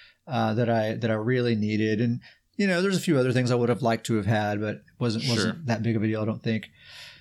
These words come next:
Speaker 1: Um, P V P, very different story. If I, if I was putting together a P V P build, I don't think eight hundred ten is enough to get everything that I think I would need to be on even footing with everyone else.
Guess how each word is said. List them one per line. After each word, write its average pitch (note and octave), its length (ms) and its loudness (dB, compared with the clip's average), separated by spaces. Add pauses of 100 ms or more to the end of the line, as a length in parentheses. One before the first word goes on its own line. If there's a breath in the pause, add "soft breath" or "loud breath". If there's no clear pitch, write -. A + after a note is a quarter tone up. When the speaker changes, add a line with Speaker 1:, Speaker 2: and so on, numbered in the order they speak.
(480 loud breath)
Speaker 1:
Um, C3 560 0
P A#3+ 160 4
V F#3 80 6
P, E3 180 4
very B2 380 4
different G#2+ 260 -4
story. G2+ 460 -2
If G#2 100 -4
I, D3+ 200 4
if C#3 180 -2
I D3+ 80 4
was D#3+ 160 2
putting D#3 260 0
together C#3 320 2
a B2+ 60 0
P C3+ 160 2
V B2+ 140 2
P B2 200 0
build, A2 220 2
I G#2+ 40 4
don't C3 220 0
think C3 180 0
eight A#2 140 0
hundred A2+ 340 0
ten A2 480 0 (140)
is A#2+ 220 -2
enough A2 480 -2
to A#2+ 100 0
get A2 160 0
everything A2+ 680 0
that A2 100 0
I A2 60 4
think C3 200 0
I C3 100 4
would B2+ 160 2
need A2 460 2 (460 loud breath)
to C3+ 100 -2
be C3 160 4
on B2 80 2
even A#2+ 260 0
footing A2 280 0
with G#2+ 160 0
everyone G2+ 400 0
else. - 400 -8